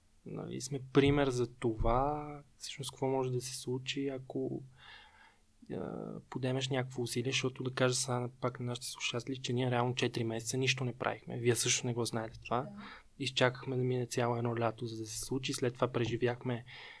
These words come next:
Speaker 1: пандемии, протести и какви ли не
Speaker 2: Да.
Speaker 1: неща. <laughs> И
Speaker 2: Ами,
Speaker 1: се умяхме да
Speaker 2: да.
Speaker 1: викнем някакви хора тук на
Speaker 2: Да.
Speaker 1: два на два в нашото студио да
Speaker 2: Да.
Speaker 1: седнат, въпреки covid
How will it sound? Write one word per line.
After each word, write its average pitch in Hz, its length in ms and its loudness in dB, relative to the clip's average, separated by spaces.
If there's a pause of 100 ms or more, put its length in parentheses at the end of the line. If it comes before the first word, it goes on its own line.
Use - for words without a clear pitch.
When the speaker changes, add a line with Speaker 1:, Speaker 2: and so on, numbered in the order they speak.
(200)
Speaker 1:
пандемии, 123 560 6
протести 123 580 2
и 120 80 0
какви 120 180 -2
ли 120 80 2
не 123 120 2
Speaker 2:
Да. 120 60 2
Speaker 1:
неща. 120 580 2
<laughs> - 40 0 (460)
И - 40 -10
Speaker 2:
Ами, 131 100 2
Speaker 1:
се 127 160 8
умяхме 131 440 10
да 135 180 8
Speaker 2:
да. 131 60 0 (440)
Speaker 1:
викнем 147 320 6
някакви 135 420 6
хора 131 400 8
тук - 500 0
на 127 200 4
Speaker 2:
Да. 120 200 2 (200)
Speaker 1:
два 120 300 4
на 123 120 6
два 113 420 2
в - 380 -12
нашото 110 320 -2
студио 117 680 0
да 131 100 -4
Speaker 2:
Да. 120 160 -2
Speaker 1:
седнат, 139 560 4
въпреки 139 680 -2
covid 131 340 2